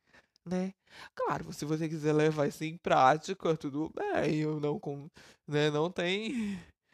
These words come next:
contradições. Ela, tipo, não vou dizer que não possa, vai depender de você. Agora, se der merda, a culpa é sua,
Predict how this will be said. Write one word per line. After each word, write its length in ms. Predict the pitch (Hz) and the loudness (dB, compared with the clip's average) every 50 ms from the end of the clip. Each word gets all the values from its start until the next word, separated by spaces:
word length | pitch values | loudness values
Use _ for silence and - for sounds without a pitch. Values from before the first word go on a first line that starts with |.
| _ _ _ _ _ _ _ _ | _ _ _ _ _ _ _ _
contradições. 840 | - - 156 139 147 143 139 143 - - - 196 160 151 - - 160 | -10 -8 -6 -4 -4 -4 -4 -6 -8 -6 -4 -2 0 0 -2 -2 -2
Ela, 180 | - 147 - 226 | -2 -2 -2 -2
tipo, 360 | - - _ - 143 - - _ _ _ _ _ _ _ _ _ _ _ _ _ _ _ _ _ _ _ _ - _ _ _ 139 107 87 _ _ _ _ _ _ _ _ _ _ _ _ _ _ _ _ _ - | -6 -10 _ -12 -12 -12 -12 _ _ _ _ _ _ _ _ _ _ _ _ _ _ _ _ _ _ _ _ -20 _ _ _ -20 -20 -20 _ _ _ _ _ _ _ _ _ _ _ _ _ _ _ _ _ -14
não 300 | 165 160 175 175 180 180 | -8 -6 -6 -4 -4 -6
vou 240 | 175 170 165 165 170 | -4 -4 -4 -4 -4
dizer 380 | 170 180 180 170 165 170 180 | -6 -8 -6 -4 -2 -2 -2
que 100 | - - | -4 -6
não 180 | 175 185 208 240 _ _ | -8 -8 -10 -10 _ _
possa, 560 | - 269 240 175 - 214 - - - - - | 4 6 6 6 6 4 -4 -10 -10 -10 -10
vai 180 | - 143 147 147 | -6 -6 -6 -6
depender 320 | 147 - _ 185 - - | -8 -10 _ -14 -14 -14
de 100 | - 175 | -14 -16
você. 400 | 185 190 165 202 269 320 - - _ _ _ | -8 -6 -4 -4 -4 -6 -12 -20 _ _ _
Agora, 280 | 208 175 151 151 151 151 | -8 -4 -2 -2 -4 -4
se 100 | - - | -6 0
der 160 | 147 156 165 | 0 2 2
merda, 680 | 165 170 185 185 202 226 254 254 214 214 190 160 160 143 _ | 2 2 2 4 6 6 4 4 2 -4 -4 -2 -4 -4 _
a 80 | - | -10
culpa 280 | - _ - _ - - | -18 _ -20 _ -16 -16
é 20 | |
sua, 680 | 180 - - - - 370 339 277 226 185 190 196 196 | -16 -16 -10 -4 -4 -2 -2 -4 -8 -8 -10 -10 -10